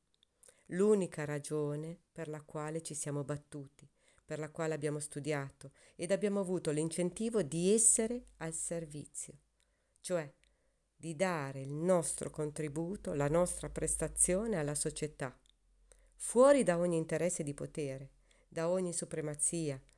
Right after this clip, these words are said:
ma semplicemente nell'umiltà di voler offrire il meglio di noi, il meglio di tutto ciò che abbiamo appreso negli studi e nella professione.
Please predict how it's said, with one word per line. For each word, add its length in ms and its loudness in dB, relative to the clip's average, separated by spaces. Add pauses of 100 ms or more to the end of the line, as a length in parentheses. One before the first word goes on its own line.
(160)
ma 120 -14
semplicemente 920 -2
nell'umiltà 840 -2
di 140 -4
voler 380 -2
offrire 560 0
il 80 2
meglio 440 2
di 160 0
noi, 420 2 (360)
il 160 -8
meglio 320 -2
di 120 -6
tutto 260 -6
ciò 200 -2
che 140 -4
abbiamo 260 -2
appreso 640 -4
negli 300 0
studi 500 -4
e 40 0
nella 220 -2
professione. 760 -8